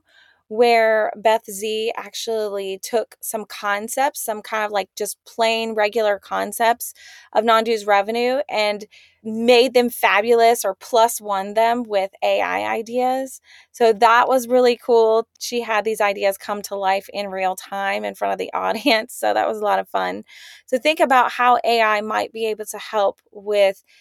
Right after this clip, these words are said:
some of the marketing and or some of the content that's being created for your non-dues revenue ideas. And then, uh, we had what is my ultimate favorite,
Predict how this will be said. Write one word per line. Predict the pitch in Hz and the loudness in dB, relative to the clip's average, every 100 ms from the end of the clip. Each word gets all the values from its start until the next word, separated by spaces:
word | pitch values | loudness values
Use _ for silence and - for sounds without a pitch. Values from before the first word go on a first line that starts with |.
| _ | _
some | - - 226 226 | -6 0 2 4
of | 208 202 202 196 202 - | 4 4 2 -2 -14 -20
the | - 196 208 196 190 190 190 - | -20 -2 2 4 6 4 2 -2
marketing | 202 208 277 - 214 190 190 208 - - | 0 2 2 0 -4 -4 -6 -10 -12 -6
and | 220 214 208 208 214 - | -4 -2 -4 -6 -8 -8
or | - 208 196 190 190 190 190 _ _ | -6 -4 -2 0 0 -2 -6 _ _
some | - 240 226 214 | -2 2 2 2
of | 208 | 0
the | 196 | -2
content | 196 - 233 240 208 | -6 -4 -2 -2 -6
that's | 202 | -6
being | - 196 | -8 -10
created | 190 - 196 196 190 190 185 180 185 _ _ _ - | -10 -10 -6 -4 -2 0 0 -2 -8 _ _ _ -4
for | 202 196 | -2 0
your | 196 | -2
non-dues | 190 180 190 185 | -2 -4 -6 -6
revenue | 196 190 190 | -6 -4 -4
ideas. | 180 190 - 62 - - | -4 -4 -6 -6 -8 -2
And | 240 254 | 0 4
then, | 247 240 240 233 _ _ | 4 2 -2 -8 _ _
uh, | 220 214 | -4 -2
we | 285 | -4
had | 349 269 240 226 220 - | -2 0 2 0 -2 -4
what | 214 - | -6 -6
is | 202 196 | -6 -4
my | 196 180 - | -4 -4 0
ultimate | 240 294 339 - 247 214 | 4 6 6 2 -2 -4
favorite, | - 190 190 190 - | -2 -4 0 0 0